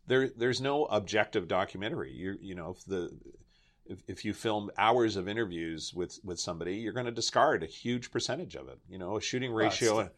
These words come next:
Speaker 1: a documentary might be two hundred and fifty to one of what you've shot versus what
Speaker 2: And
Speaker 1: ends
Speaker 2: edi-,
Speaker 1: up in the
Speaker 2: and,
Speaker 1: film.
Speaker 2: and isn't editing really a form of censorship of,
Speaker 1: Yeah.
Speaker 2: of one kind or another?
Speaker 1: Yeah, but, but if, if the film presents, if documentary presents this sort of neutral, objective,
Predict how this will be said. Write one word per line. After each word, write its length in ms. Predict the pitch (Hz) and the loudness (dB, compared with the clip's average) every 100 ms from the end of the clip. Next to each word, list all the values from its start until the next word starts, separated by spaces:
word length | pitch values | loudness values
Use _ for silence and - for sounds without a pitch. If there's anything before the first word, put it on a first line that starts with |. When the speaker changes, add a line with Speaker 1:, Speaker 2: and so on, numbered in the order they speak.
| - | 0
Speaker 1:
a 20 | |
documentary 400 | 120 120 147 147 | 2 4 4 4
might 160 | 135 120 | 4 2
be 100 | 127 | 0
two 280 | - - 123 | -2 -2 -2
hundred 220 | 123 120 | -4 -8
and 100 | 117 | -4
fifty 280 | 127 - 120 | -6 -4 -2
to 60 | |
one 440 | 113 127 175 82 62 65 | 0 0 -2 -4 -12 -12
of 200 | 87 - | -12 -2
what 220 | 104 107 | 0 0
you've 180 | 92 85 | -4 -6
shot 380 | - 104 98 - | 0 0 0 -4
versus 360 | 90 - - | -6 -6 -8
what 100 | 85 | -8
Speaker 2:
And 80 | 82 | -8
Speaker 1:
ends 140 | 82 | -6
Speaker 2:
edi-, 60 | 85 | -8
Speaker 1:
up 60 | 95 | -8
in 60 | |
the 60 | 87 | -8
Speaker 2:
and, 60 | |
Speaker 1:
film. 120 | 127 147 | -8 -10
Speaker 2:
and 160 | 90 | -10
isn't 260 | 98 104 92 | -10 -10 -12
editing 420 | 87 92 82 78 73 | -12 -10 -10 -12 -10
really 380 | 92 101 82 73 | -4 -4 -4 -6
a 60 | |
form 280 | - 78 76 | -12 -14 -14
of 100 | 71 | -14
censorship 600 | - 95 - 82 73 - | -12 -12 -14 -16 -18 -8
of, 60 | 294 | -2
Speaker 1:
Yeah. 200 | 294 - | 0 -2
Speaker 2:
of 160 | 85 80 | -10 -16
one 300 | 80 78 76 | -14 -14 -16
kind 240 | 80 76 - | -16 -18 -18
or 80 | 71 | -18
another? 260 | 80 85 | -14 -8
Speaker 1:
Yeah, 240 | 269 156 80 | 0 0 2
but, 220 | 151 147 - - | 4 4 2 0
but 100 | 156 | 2
if, 280 | 156 202 - | 6 6 4
if 220 | 160 175 - | 0 0 2
the 120 | 175 | 0
film 440 | - 139 131 123 - _ _ _ | 4 2 2 0 -8 _ _ _
presents, 480 | - 107 117 120 - - | 0 2 4 2 0 -6
if 100 | - | 2
documentary 520 | 113 113 110 107 104 | 4 4 0 0 0
presents 400 | - 90 101 - | -2 -4 -4 -6
this 160 | 92 - | -6 -2
sort 160 | 95 | -2
of 100 | 82 | -4
neutral, 680 | 95 95 117 - 110 107 101 | -6 -2 -2 0 2 4 2
objective, 800 | 85 78 90 92 - 101 87 78 | -2 -6 0 0 2 -2 -2 -6